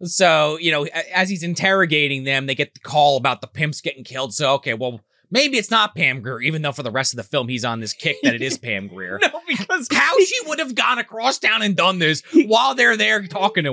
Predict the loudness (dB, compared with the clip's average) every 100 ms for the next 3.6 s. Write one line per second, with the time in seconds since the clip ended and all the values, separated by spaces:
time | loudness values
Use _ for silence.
0 | -4 -2 0 0 0 -4 -6 -6 0 0
1 | 4 2 4 4 4 2 2 4 4 4
2 | 4 4 4 2 2 4 4 4 4 4
3 | 4 0 -2 4 4